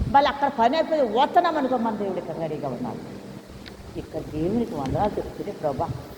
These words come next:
క్షేమంగా తీసుకొచ్చావు నాయన. ఈ మాట మర్చిపోవద్దు ఎవరు కూడా. ప్రార్థన చేసుకుని బయటికి రావాలి.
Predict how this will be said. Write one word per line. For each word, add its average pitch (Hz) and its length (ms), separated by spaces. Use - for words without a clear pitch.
క్షేమంగా 247 480
తీసుకొచ్చావు 349 540
నాయన. 247 320
ఈ 151 40
మాట 147 280
మర్చిపోవద్దు 143 580
ఎవరు 123 180
కూడా. 113 220
ప్రార్థన 165 400
చేసుకుని 170 240
బయటికి 165 300
రావాలి. 151 340